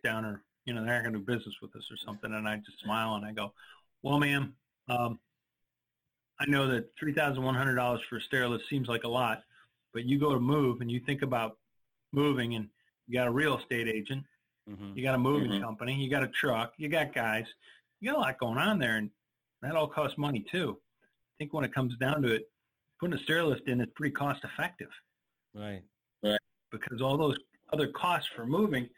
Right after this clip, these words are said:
Speaker 1: not to mention the, just the quality of life costs, that you got all your friends and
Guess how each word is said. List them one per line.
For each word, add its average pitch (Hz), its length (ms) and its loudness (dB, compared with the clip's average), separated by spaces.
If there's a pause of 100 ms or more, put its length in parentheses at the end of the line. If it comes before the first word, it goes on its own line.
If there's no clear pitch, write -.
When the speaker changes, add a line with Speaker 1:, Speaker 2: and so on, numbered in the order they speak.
(160)
Speaker 1:
not 175 240 -2
to 151 60 -4
mention 170 440 0
the, 113 200 2 (680)
just 170 260 -4
the - 200 -6 (500)
quality 165 420 2
of 113 80 4
life 175 220 2 (100)
costs, 107 340 -6 (260)
that 110 180 -6 (420)
you 131 140 -2
got 131 120 4
all 139 180 2
your 127 160 -2
friends 147 320 -2
and 120 120 -10